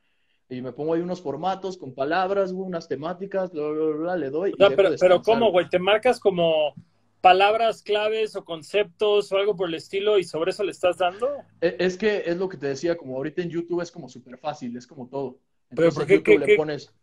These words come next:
Speaker 2: qué pones en YouTube o, o
Speaker 1: Pon-,
Speaker 2: cómo?
Speaker 1: ponle formato F M S, así. Y hay morros que se dedican a hacer ese pedo, güey. Tienen canales, güey, eh,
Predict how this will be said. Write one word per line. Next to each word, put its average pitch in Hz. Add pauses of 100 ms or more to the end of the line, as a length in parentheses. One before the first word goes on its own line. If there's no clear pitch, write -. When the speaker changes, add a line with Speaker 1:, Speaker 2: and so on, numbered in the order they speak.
(120)
Speaker 2:
qué 202
pones 214
en 170
YouTube 185
o, 160 (140)
o 135
Speaker 1:
Pon-, 170
Speaker 2:
cómo? 180
Speaker 1:
ponle 175
formato 175
F 170
M 175
S, -
así. 156 (640)
Y 139
hay 151
morros 175
que 165
se 139
dedican 160
a 147
hacer 156
ese 151
pedo, 175
güey. 131
Tienen 170
canales, 151
güey, 170 (380)
eh, 123